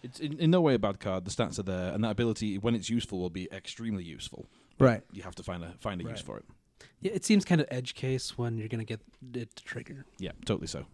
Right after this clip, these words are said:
Speaker 1: Yeah, and, and make a big difference. I mean, it'll, it might save an attachment. That's about it.
Speaker 2: Yeah.
Speaker 1: You know.
Speaker 2: So, you guys?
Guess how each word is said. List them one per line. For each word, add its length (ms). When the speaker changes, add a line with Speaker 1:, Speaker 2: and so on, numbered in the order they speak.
Speaker 1:
Yeah, 120
and, 200
and 160
make 160
a 60
big 120
difference. 280
I 40
mean, 80
it'll, 280
it 100
might 200
save 220
an 60
attachment. 400
That's 100
about 200
it. 100
Speaker 2:
Yeah. 240
Speaker 1:
You 80
know. 100
Speaker 2:
So, 340
you 100
guys? 240